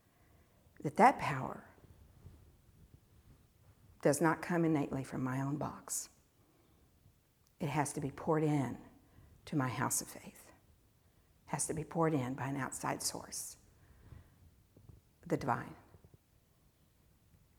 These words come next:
And if the power that is within my faith system, the believer's heart, is of God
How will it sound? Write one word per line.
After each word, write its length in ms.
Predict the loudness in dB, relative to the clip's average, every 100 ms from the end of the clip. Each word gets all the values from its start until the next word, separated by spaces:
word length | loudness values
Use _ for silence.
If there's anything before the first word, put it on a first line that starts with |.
| -20 _ _ _ _ 6
And 200 | 6 8
if 600 | 10 10 8 2 -10 -16 -18 -20 -20 _ -4
the 60 |
power 380 | -2 6 8 10
that 160 | 8 6
is 220 | 6 4
within 500 | 4 4 4 4 4
my 120 | 2
faith 380 | -2 -2 -2 -2
system, 640 | 0 0 0 -2 -4 -6 -10 0
the 120 | 2
believer's 520 | 4 6 4 4 0
heart, 460 | 0 -2 -4 -12 -20 -20 -20 -20 -20 -20 -20 -20 -20 -20 _ -6
is 140 | -4 -2
of 160 | -2
God 420 | 2 2 2 -2